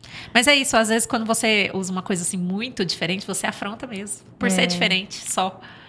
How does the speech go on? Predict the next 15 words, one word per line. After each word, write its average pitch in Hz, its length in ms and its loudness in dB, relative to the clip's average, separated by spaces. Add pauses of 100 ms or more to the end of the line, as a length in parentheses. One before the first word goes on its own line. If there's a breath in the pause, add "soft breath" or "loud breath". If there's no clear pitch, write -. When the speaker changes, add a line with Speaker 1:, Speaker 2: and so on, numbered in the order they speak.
(220 loud breath)
Speaker 1:
Só 247 220 0
por 247 120 -6
ser 196 140 -2
diferente, 170 520 -2
né? 190 60 2
Speaker 2:
Difícil - 1080 -2
a 185 80 4
galera 175 380 2
lidar 165 260 0
com 165 80 -2
diferente, 165 600 -4
né? 165 160 -4 (480 loud breath)
Speaker 1:
É, 202 440 6
Renata, 208 440 6
último. 147 560 4